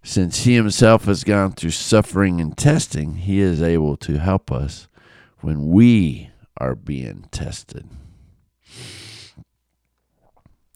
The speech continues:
So, that's chapters one and two, and that is cool. So what is that telling us? A lot of times we wonder,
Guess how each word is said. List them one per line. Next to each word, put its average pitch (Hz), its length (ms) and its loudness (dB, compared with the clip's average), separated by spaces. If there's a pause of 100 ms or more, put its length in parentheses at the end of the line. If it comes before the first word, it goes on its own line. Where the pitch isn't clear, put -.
(260)
So, 98 420 6 (1120)
that's 123 420 2
chapters 82 580 0
one 80 220 0
and 71 220 -10
two, 101 560 4 (580)
and 80 220 -8
that 127 300 0 (140)
is 78 220 -8
cool. 80 400 2
So - 260 2
what 110 240 8
is 143 120 2
that 98 220 0
telling 87 360 -2
us? - 180 -12 (640)
A 101 120 0
lot 135 180 8
of 170 140 2
times 120 360 4
we 117 160 6
wonder, 101 800 2